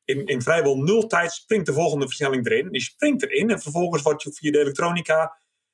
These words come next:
eh, springt hij er zacht in. Dus je kunt met heel veel hellingshoek, met je knieën en je ellebogen over de grond, kun je de volgende versnelling erin tikken. En de motorfiets die beweegt en schudt niet. Dat is al één voordeel. Dat is vooral de elektronica. Maar vol gas doorschakelend verlies je gewoon bij iedere keer schakelen iets minder tijd.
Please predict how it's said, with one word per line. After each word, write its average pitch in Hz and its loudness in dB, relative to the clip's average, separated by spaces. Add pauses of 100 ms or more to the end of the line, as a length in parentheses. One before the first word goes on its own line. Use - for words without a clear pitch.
(240)
eh, 131 0
springt 175 -2
hij 151 -6
er 135 0
zacht - -2
in. 127 -2
Dus 107 -6
je 123 -6
kunt 143 0
met 131 -2
heel 240 0
veel 127 2
hellingshoek, 175 -2
met 131 -4
je - -14
knieën 208 2
en 175 -4
je 165 -2
ellebogen 151 2
over 131 -2
de 135 -4
grond, 165 -2
kun 175 0
je 143 2
de 135 0
volgende 165 0
versnelling 127 -4
erin 117 -2
tikken. 180 -4 (360)
En - -8
de 143 -2
motorfiets 147 -4
die 123 -16
beweegt 165 0
en 120 -4
schudt 147 -2
niet. 220 -4
Dat 131 0
is 113 0
al 117 0
één 143 0
voordeel. 143 2 (400)
Dat - -2
is - -8
vooral 139 0
de 135 0
elektronica. 143 -2 (260)
Maar 120 -4
vol 208 2
gas 165 -2
doorschakelend 151 0
verlies 151 -4
je 147 -2
gewoon 131 0
bij 131 2
iedere 202 -2
keer 147 -2
schakelen 135 -2
iets 226 -6
minder 165 -2
tijd. - -4